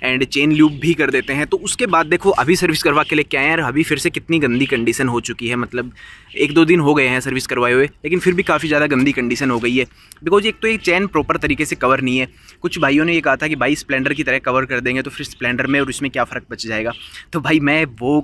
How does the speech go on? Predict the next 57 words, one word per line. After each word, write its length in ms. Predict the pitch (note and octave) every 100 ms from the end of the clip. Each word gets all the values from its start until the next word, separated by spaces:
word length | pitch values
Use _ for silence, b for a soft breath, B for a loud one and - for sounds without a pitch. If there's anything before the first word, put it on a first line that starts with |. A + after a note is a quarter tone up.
| -
कहने 220 | A2 B2
का 80 | C3
मतलब 300 | A#2 B2 B2+
नहीं 160 | B2
था 120 | B2+ B2
कि 120 | C#3
स्प्लेंडर 420 | - B2 D3+ F3
की 100 | -
तरह 200 | - C#3
कवर 260 | C3+ B2+ A#2+
कर 140 | A2+
दो 100 | G#2
इसको, 240 | G#2 - -
कहने 400 | _ A2+ F3+ F#3+
का 80 |
मतलब 260 | A3+ A3 A#3
ये 120 | G#3 F#3
था 60 | G#3+
कि 100 | G#3
इसको 180 | - A#3+
थोड़ा 340 | - D3 D#3+
सा 120 | F#3+
एक, 160 | A3 -
अ, 720 | A3+ - - - - - F3 F#3 _ _
जैसे 260 | C#3+ E3 A3+
ये 100 | A3
बिल्कुल 320 | F#3 F3+ G#3+ G#3 _
कम 160 | F#3 G#3+
कवर 280 | - D#3 D3+
किया 180 | C#3+ C3
हुआ 160 | A#2+
है, 60 | A#2
इसको 240 | A#2+ -
एक 340 | C#3+ D#3+ E3 - - -
फुल 260 | - F3 E3
स्पोर्ट 300 | - D3+ D#3+
बाइक 200 | D#3 D#3
जो 120 | D3
आती 220 | C3 A#2 D3
है 60 |
उसमें 280 | C#3+ - F3+
कवर 220 | E3+ D3
करके 200 | D3+ C3+
रखते 240 | B2+ - A#2
हैं 60 |
इतना, 220 | G#2+ - A#2
तो 120 | D3
इसको 240 | - -
थोड़ा 280 | - C3 C3+
सा 100 | -
और 200 | G#3 D3+
अच्छे 220 | B2+ - D3+
से 100 | F3
कवर 240 | C3+ C3+
किया 200 | - C3+
हुआ 160 | A#2+ B2
होता 340 | A#2+ - E3